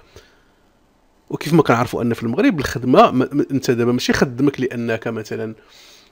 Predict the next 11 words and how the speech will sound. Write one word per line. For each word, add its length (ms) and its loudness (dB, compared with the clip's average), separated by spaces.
آه، 1000 -10
قاري 380 4
مزيان 640 2
ولا 240 2
ذكي 280 -2
مزيان 580 0
ولا 100 -4
سميتو، 460 -2
خدمك 520 2
لانك 440 2
صا-، 280 4